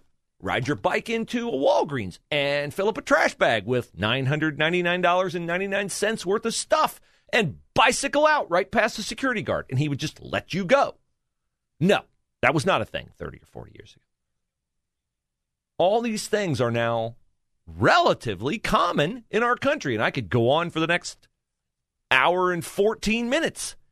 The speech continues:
giving you examples of things like that that have changed over thirty or forty years. So, we can't stop her because they got fifty Democrats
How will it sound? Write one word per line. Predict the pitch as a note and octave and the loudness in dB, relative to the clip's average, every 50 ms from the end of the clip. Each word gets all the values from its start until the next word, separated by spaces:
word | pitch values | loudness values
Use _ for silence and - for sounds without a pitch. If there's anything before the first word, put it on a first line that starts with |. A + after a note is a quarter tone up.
| _ _ _ - | _ _ _ -2
giving | - C3+ B2 B2 B2 | -2 0 0 2 0
you | A#2+ A2+ A2 | 0 0 0
examples | G#2 F#2 F2+ A#2 G#2+ F#2 - - - - - - _ - | 0 -2 -2 -2 -2 -4 -4 -8 -10 -14 -14 -12 _ -4
of | A#2+ F#2+ | -4 -4
things | - - B2 A#2+ A2 - | -2 -2 -2 0 0 0
like | A2+ G#2 G2 E2 | 0 0 0 0
that | - F#2+ D2+ - - - | 0 -2 -2 -2 -4 -4
that | - G#2+ | -4 -2
have | G#2 - | -2 -4
changed | - - A2+ G2 E2 C#2+ - - _ - | -4 -4 -4 -4 -4 -6 -10 -10 _ -4
over | A2 G2 F2+ | -4 -4 -4
thirty | - - G2+ F#2+ F2+ D#2 | -4 -4 -4 -4 -4 -6
or | D2+ | -8
forty | - - F2 D#2+ D#2+ C#2+ | -8 -8 -8 -8 -8 -10
years. | C#2+ C#2+ - _ _ _ _ _ _ _ _ _ _ _ _ | -14 -16 -18 _ _ _ _ _ _ _ _ _ _ _ _
So, | - - A3 G#3+ F#3+ F3 E3 _ _ _ _ _ _ _ _ _ _ _ _ _ _ _ _ _ _ _ _ _ _ _ _ _ _ _ _ - | -2 0 0 2 0 0 -4 _ _ _ _ _ _ _ _ _ _ _ _ _ _ _ _ _ _ _ _ _ _ _ _ _ _ _ _ -6
we | - B2 | -4 0
can't | C#3 G3 G3 - | 0 0 0 0
stop | - - A#3 C4 C#4+ - - | 0 2 4 4 4 4 2
her | G#3+ A3 A3+ - _ _ _ _ _ _ _ | 0 -2 -2 -6 _ _ _ _ _ _ _
because | - A2+ - C#3 C#3 C#3 C#3 C3+ - - - | -8 -2 0 2 2 2 0 -2 -4 -8 -4
they | - C3+ | -2 0
got | C#3 E3 D#3 - | 2 0 0 0
fifty | - F#3 F3 - - F3+ | -2 -4 -4 -2 -4 -4
Democrats | E3+ A#3+ B3 C4 A#3+ A#3+ - F3+ E3 D#3+ F3+ - - - | 0 0 2 2 0 0 0 0 0 0 -2 -6 -10 -20